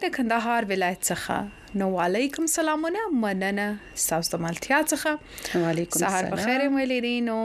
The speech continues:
Speaker 1: ډیره مننه ستاسو، اصلاً سهار په خیر، زموږ ماښام دی، زموږ یې ماښام په خیر.
Speaker 2: او
Speaker 1: او،
Speaker 2: م-، منور شاه په یوټیوب باندې وایي، سلامونه، سهار مو په خیر. او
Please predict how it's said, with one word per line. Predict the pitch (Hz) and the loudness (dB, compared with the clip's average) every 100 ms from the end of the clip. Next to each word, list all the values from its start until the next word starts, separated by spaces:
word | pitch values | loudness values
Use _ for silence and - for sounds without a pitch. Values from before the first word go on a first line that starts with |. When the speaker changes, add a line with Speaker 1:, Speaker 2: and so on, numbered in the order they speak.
| 220 190 180 | 0 -2 2
Speaker 1:
ډیره | 233 285 | 2 4
مننه | 285 269 269 269 | 2 2 2 2
ستاسو، | - 359 370 359 | 2 2 4 2
اصلاً | 339 339 330 | 2 2 2
سهار | 277 294 294 | 4 2 2
په | 302 | 2
خیر، | 294 277 | 2 2
زموږ | 233 233 233 208 | 2 0 0 0
ماښام | 185 - 214 208 | 0 2 2 2
دی، | 196 | 0
زموږ | 180 190 | 0 0
یې | 185 | 0
ماښام | 160 170 185 180 | 0 0 -2 -2
په | - | -4
خیر. | - 208 - - - - - - - 185 | -4 -4 -6 -8 -6 -4 -4 -4 -2 2
Speaker 2:
او | 185 185 185 190 | 4 4 2 0
Speaker 1:
او، | 196 | 2
Speaker 2:
م-، | 196 196 202 202 202 - - - 220 | 2 2 2 2 0 -4 -8 -2 2
منور | 226 240 240 233 | 4 4 4 2
شاه | 247 240 | 2 2
په | 240 | 2
یوټیوب | 233 240 226 | 2 2 2
باندې | 226 | 2
وایي، | 226 247 | 2 2
سلامونه، | 226 202 214 214 202 | 2 2 4 2 2
سهار | 185 190 | 2 2
مو | 180 | 0
په | 185 | 0
خیر. | 208 214 | 2 2
او | 220 - - - - - 180 | 0 -8 -10 -10 -10 0 4